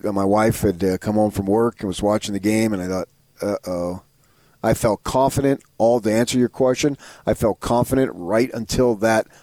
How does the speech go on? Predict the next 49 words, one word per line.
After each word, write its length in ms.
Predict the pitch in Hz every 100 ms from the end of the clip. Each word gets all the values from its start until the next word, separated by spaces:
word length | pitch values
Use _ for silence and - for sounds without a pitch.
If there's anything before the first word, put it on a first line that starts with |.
| _
those 320 | - 117 127
two 160 | - 139
sequences. 680 | 131 135 - 104 - 92 87
If 100 | 95
Murray 220 | 123 143
would 160 | 127 107
have 60 |
missed 220 | 139 180
the 80 | -
three, 440 | - 104 104 104 107 - - _
well, 300 | - 104 104 _ - _ _ -
would 80 | 113
have 60 |
been 100 | 101
fine, 340 | 95 127 107 92
but 120 | 98
he 80 | 107
didn't. 340 | - 95 80 -
He 140 | 101 104
made 240 | 95 90
it. 160 | 78 - _ _
And 200 | 92 98
so 180 | - 101
at 100 | 95
that 200 | 113 110
point, 260 | - 113 104
then 100 | 98
I 60 |
thought, 180 | 92 87 -
"Oh 220 | 87 98
my 160 | 101
gosh, 500 | 95 87 82 85 - - - - _ -
they're 180 | 95 92
going 260 | 95 95
to 100 | 98 87
lose 400 | 85 92 95 85
this 200 | 92 -
game." 360 | 78 78 78 - - _ _ _
And 160 | 107 113
then, 160 | 123
uh, 220 | 117 120 117
and 180 | 127 120
in 140 | 139 135
overtime, 500 | 127 104 101 95 92
I 40 |
never 200 | 92 87
really 220 | 85 87
felt 240 | 82 80 78
confident 480 | 85 82 - 82